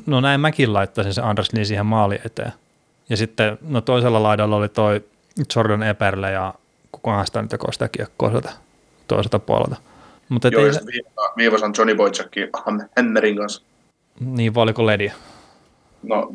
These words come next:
Speaker 2: toisessa ylivoimassa on Boychuk
Speaker 1: Joo.
Speaker 2: ja Loma, se on ihan hyvä.
Speaker 1: Joo, mut et se, siis mä olin kattonut sitä aikaisemminkin, sitä Andersin ylivoimakuvioa, ja mä en niinku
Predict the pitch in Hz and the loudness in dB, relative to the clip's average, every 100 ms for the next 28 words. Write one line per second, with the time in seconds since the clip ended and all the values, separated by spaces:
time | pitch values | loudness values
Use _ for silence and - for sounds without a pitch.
0 | - 113 113 - - 104 101 101 - 101 | 0 2 2 -2 -2 -2 -2 -2 -4 0
1 | 104 104 123 110 104 101 - - 87 - | 0 0 2 2 2 -2 -10 -12 -12 -16
2 | - - 120 113 120 123 - 135 - - | -8 0 2 4 4 2 2 0 -2 -14
3 | - - _ _ _ _ _ - 151 185 | -18 -20 _ _ _ _ _ -2 0 2
4 | 214 214 - 175 - 160 156 147 123 113 | 0 -2 0 0 2 2 2 2 2 0
5 | 110 107 - 120 107 107 127 123 113 104 | 0 0 2 0 0 -4 -4 0 0 0
6 | 101 104 101 - - _ - 123 117 101 | -2 -2 -8 -12 -20 _ 0 2 4 4
7 | 98 101 117 127 120 117 110 | 4 4 4 4 2 0 -2